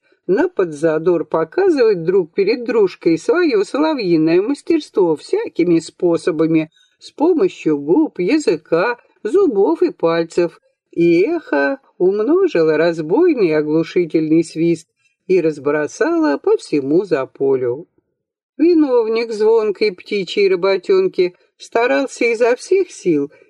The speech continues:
и одновременно, не утерпев, впился уже глазами в питерскую книжку, жадно, торопливо листал её, долгожданную, обещанную. Эводка, овод в его владении, наконец.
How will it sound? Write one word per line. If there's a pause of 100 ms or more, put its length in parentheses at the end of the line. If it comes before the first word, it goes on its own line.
(120)
и
одновременно,
не
утерпев, (180)
впился
уже
глазами
в
питерскую
книжку, (340)
жадно,
торопливо
листал
её, (280)
долгожданную, (220)
обещанную. (380)
Эводка, (240)
овод
в
его
владении,
наконец.